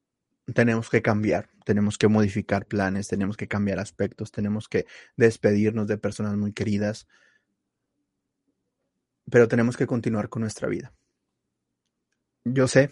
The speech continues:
que hay muchas personas que sienten que no se puede salir, sienten que esto no tiene futuro, que no van, no van a mejorar. Yo sé que a veces se siente así, pero, oh,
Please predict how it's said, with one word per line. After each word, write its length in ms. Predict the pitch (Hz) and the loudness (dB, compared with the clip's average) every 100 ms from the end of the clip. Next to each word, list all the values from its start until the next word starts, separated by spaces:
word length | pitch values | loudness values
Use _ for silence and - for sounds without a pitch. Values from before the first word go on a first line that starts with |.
| - | 0
que 120 | 110 | 2
hay 60 | |
muchas 260 | 107 104 113 | 2 2 0
personas 500 | 107 107 107 107 - - - - _ _ | -2 -4 -4 -6 -8 -20 -20 -20 _ _
que 340 | 113 107 107 - | 6 6 6 0
sienten 440 | - - 107 117 107 | -2 2 4 4 4
que 140 | 107 | 4
no 140 | 101 | 4
se 100 | 104 | 2
puede 340 | 107 - 104 110 | 0 2 4 4
salir, 440 | - 101 113 139 | 2 2 4 4
sienten 420 | 131 107 104 104 | 2 -4 -4 -6
que 300 | 107 104 - - - _ | -4 -4 -4 -8 -20 _
esto 300 | - 107 - | -2 0 2
no 380 | 107 104 101 - _ _ - | 2 4 2 -2 _ _ -8
tiene 320 | - 101 104 | 0 0 0
futuro, 520 | 101 - 117 135 131 120 | -4 -4 0 2 2 0
que 120 | 101 | -4
no 120 | 104 | -4
van, 220 | 104 104 - | -4 -8 -8
no 120 | - | -2
van 140 | 104 101 | 2 2
a 40 | |
mejorar. 400 | 104 - 107 117 - | 0 -4 -2 -2 0
Yo 100 | 123 | -2
sé 260 | - 131 | 0 -2
que 200 | 135 120 113 - - | 0 -4 -4 -14 -4
a 100 | 110 | 2
veces 320 | 110 110 131 | 2 2 -4
se 100 | 120 | -6
siente 300 | 113 107 104 | -2 -2 -2
así, 340 | 113 101 107 - _ - _ _ _ | -4 -2 -4 -6 _ -20 _ _ _
pero, 420 | - 113 117 117 - _ _ _ _ _ - | 6 8 6 2 -6 _ _ _ _ _ -14
oh, 260 | 90 101 | -14 -14